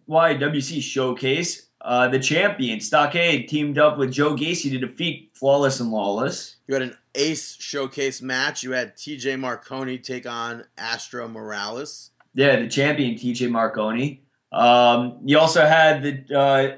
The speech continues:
Speaker 1: On Point Wrestling, uh, champion, Joey Janela, pick up a victory over Jeff Cannonball in a no D Q match. Anything goes.
Speaker 2: Yeah.
Speaker 1: Um, yeah, pretty much every,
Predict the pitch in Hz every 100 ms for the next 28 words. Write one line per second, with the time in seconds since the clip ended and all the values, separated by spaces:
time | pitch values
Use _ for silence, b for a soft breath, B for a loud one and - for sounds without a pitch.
0 | - 143 147 135 156 170 165 185 - 170
1 | 147 139 123 - 120 117 139 143 135 123
2 | 135 147 143 151 143 135 151 156 143 139
3 | 147 147 131 143 139 147 139 131 127 139
4 | 143 131 131 165 135 123 117 117 123 127
5 | 117 120 117 120 113 120 139 - 120 117
6 | 107 101 104 143 - _ _ B B 92
7 | 117 98 _ _ _ - 127 131 135 139
8 | - 180 226 - 240 254 220 - - 175
9 | 180 202 196 175 -